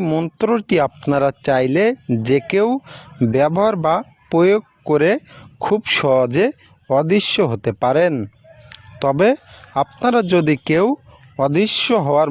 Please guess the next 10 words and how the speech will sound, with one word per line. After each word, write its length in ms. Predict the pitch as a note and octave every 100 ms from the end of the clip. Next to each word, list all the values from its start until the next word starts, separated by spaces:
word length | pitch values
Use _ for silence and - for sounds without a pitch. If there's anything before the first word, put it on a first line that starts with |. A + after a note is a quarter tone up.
| C#3
মন্ত্রটি 640 | C3+ B2+ - C#3+ C3+ F#3 C4+ - - - - B2
ব্যবহার 360 | C3 D#3 G3+ G#3+ -
করতে 320 | D3 - C#3 - -
চান 240 | D#3 G#3 B3+ - - - - -
আর 80 | D#3 D3 D3
নিজে 240 | E3+ A3 G3+
থেকে 240 | D#3 - G#3 F4 - -
অদৃশ্য 460 | C#3 E3+ A#3 - - F3
হতে 220 | C3+ C3+ A#2+ -
চান, 220 | D#3